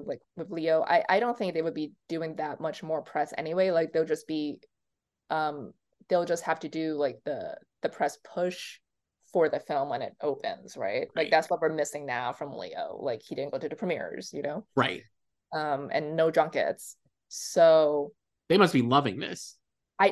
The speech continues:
Speaker 1: that, I mean, like, Leo does no press. I'm like, he, like, when was the last time he did a late night talk show? Like, and
Speaker 2: Oh.
Speaker 1: Once Upon a Time in Hollywood does not count 'cause he just did a drive-by on Kimmel with Brad and Marty.
Speaker 2: He did a lot. Uh, it felt like he did for Hollywood. He did a lot with the three of them together.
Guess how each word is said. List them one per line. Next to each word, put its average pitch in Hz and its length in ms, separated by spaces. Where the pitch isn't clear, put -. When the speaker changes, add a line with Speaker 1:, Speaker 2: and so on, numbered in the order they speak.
Speaker 1:
that, 202 240
I 202 80
mean, 190 140
like, 196 180
Leo 294 240
does 180 160
no 165 160
press. 104 360
I'm 165 100
like, 156 180
he, 160 460
like, 190 180
when 247 120
was 311 100
the 294 80
last 220 180
time 214 140
he 233 80
did 175 160
a 151 40
late 156 180
night 120 160
talk - 220
show? 135 160
Like, 143 240
and 175 280
Speaker 2:
Oh. 127 180
Speaker 1:
Once 185 160
Upon 208 200
a - 20
Time 185 200
in 151 60
Hollywood 156 280
does 139 100
not 151 200
count 123 280
'cause 147 220
he 156 120
just 156 180
did 147 100
a - 80
drive-by 117 480
on 123 120
Kimmel 95 480
with - 240
Brad - 380
and - 160
Marty. 202 180
Speaker 2:
He 185 40
did 202 100
a 190 40
lot. 185 280
Uh, 165 160
it 165 80
felt 202 120
like 190 120
he 196 60
did 170 140
for 151 160
Hollywood. 139 360
He 131 100
did 131 120
a 131 60
lot 123 180
with 117 120
the 147 60
three 117 280
of 104 80
them 139 240
together. - 580